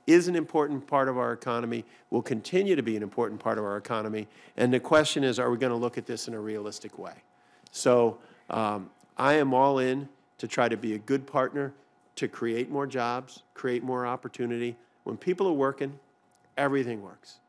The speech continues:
And part of people working is realistic energy costs. I am an all-in energy guy. And, and like West Virginia, like North Dakota, like Virginia, you drive down the highway, you see, you see, uh, wind.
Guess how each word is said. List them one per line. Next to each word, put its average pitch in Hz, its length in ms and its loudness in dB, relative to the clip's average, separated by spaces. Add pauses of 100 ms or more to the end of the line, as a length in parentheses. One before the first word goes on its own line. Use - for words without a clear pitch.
(760)
And 123 160 -6
part 156 220 2
of 143 220 -6 (240)
people 151 280 -2
working 143 480 -2 (840)
is 120 180 -6
realistic 135 640 -2
energy 104 320 -10
costs. - 460 -20 (300)
I 147 180 4
am 160 180 4
an 131 80 2
all-in 131 460 2
energy 117 440 -6
guy. 98 220 -12 (520)
And, 117 320 0
and 120 220 -4
like 127 220 -4
West 135 180 -2
Virginia, 127 460 -4
like 120 200 -4
North 123 200 -6
Dakota, 123 340 -2
like 117 240 -2
Virginia, 120 480 -4 (380)
you 104 80 -4
drive 143 320 6
down 151 180 2
the 147 80 0
highway, 151 400 2
you 143 140 -2
see, 135 360 -6 (460)
you 127 160 -2
see, 127 480 -4
uh, 110 240 -6 (560)
wind. 110 460 -8